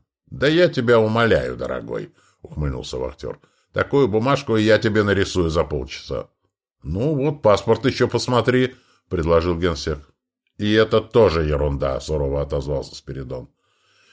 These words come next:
«Еще чем-то подтвердить свою личность сможешь? Ядерный чемоданчик подойдет?»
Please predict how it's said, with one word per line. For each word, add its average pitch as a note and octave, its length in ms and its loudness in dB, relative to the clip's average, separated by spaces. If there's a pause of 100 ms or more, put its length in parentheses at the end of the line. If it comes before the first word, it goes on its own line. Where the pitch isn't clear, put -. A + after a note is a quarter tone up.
«Еще C#3 420 2
чем-то C#3+ 340 0
подтвердить A#2 600 -4
свою A#2 240 2
личность - 360 -6
сможешь? B2 540 -4 (480)
Ядерный G2+ 600 2
чемоданчик G2+ 760 -2
подойдет?» F#2+ 680 -2